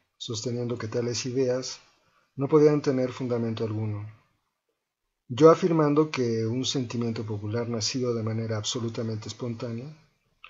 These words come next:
es decir, sin traza aparente de sugestión, no había duda de que tenía en sí elementos de verdad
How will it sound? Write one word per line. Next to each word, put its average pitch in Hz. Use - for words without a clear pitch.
es 139
decir, 139
sin 120
traza 127
aparente 110
de 104
sugestión, 120
no 135
había 139
duda 135
de 104
que 107
tenía 117
en 117
sí 156
elementos 113
de 101
verdad 101